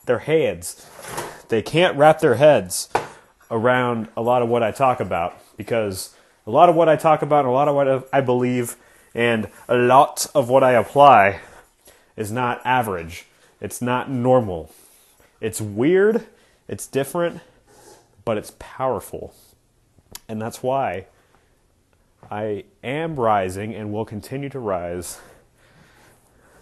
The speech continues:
to where I want to be at a much higher level. I've been starting this since I was, like, at least twenty,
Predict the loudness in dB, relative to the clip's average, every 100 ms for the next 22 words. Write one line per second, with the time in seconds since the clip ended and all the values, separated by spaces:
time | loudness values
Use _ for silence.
0 | -8 -2 0 0 -2 -2 -2 -2 -2 -8
1 | -8 -8 -8 -10 -16 _ _ _ -6 -4
2 | -4 -6 -6 -4 -4 -4 -6 -6 -6 -14
3 | -20 -20 _ _ _ _ _ _ _ _
4 | _ -10 -8 -10 -4 2 2 2 -4 -8
5 | -12 -14 -18 _ _ _ _ _ _ _
6 | _ _ -14 -6 -4 -4 -6 -10 -12 _
7 | _ -12 -4 -4 -4 -12 -18 -20 _ _
8 | _ _ _ -18 -10 -6 -6 -8